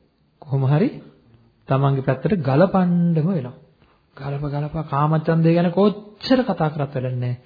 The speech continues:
තමන් තුළ උපදින කාමච්ඡන්දය අඳුරගන්න බැරි නම්. ව්‍යාපාදය ගැන කොච්චර කතා කරත් වැඩක් නැහැ. තමන් තුළ උපදින ව්‍යාපාදය අඳුරගන්න බැරි නම්.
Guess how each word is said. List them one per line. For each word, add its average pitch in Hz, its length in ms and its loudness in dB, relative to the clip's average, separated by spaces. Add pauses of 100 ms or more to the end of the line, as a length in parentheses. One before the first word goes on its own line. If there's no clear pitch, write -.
(300)
තමන් 147 260 4
තුළ 139 160 2
උපදින 131 280 0
කාමච්ඡන්දය 123 540 -4
අඳුරගන්න 127 420 -2 (760)
බැරි 107 200 -6
නම්. - 140 -10 (460)
ව්‍යාපාදය 175 520 6
ගැන 180 200 0
කොච්චර 214 560 0
කතා 190 280 -2
කරත් 156 220 -4
වැඩක් 131 240 -4
නැහැ. 127 240 -2 (320)
තමන් 165 240 4
තුළ 156 160 0
උපදින 180 280 4
ව්‍යාපාදය 160 440 2
අඳුරගන්න 143 400 2 (600)
බැරි 107 160 -10
නම්. 113 100 -12